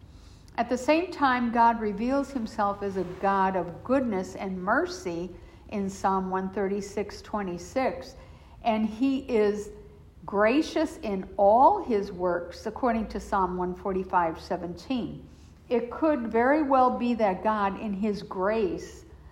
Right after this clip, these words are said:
applies the sacrifice of Christ to the unborn victims of abortion. We know Christ's blood is sufficient for such a thing.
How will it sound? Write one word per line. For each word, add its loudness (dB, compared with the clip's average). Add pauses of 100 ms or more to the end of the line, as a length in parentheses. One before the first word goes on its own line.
(220)
applies 4
the -4
sacrifice 2
of -6
Christ 0
to -4
the -6
unborn 0
victims -6
of -4
abortion. -4 (460)
We 6
know 8
Christ's 2 (160)
blood 4
is -4
sufficient -4 (760)
for 2
such 0
a -4
thing. -6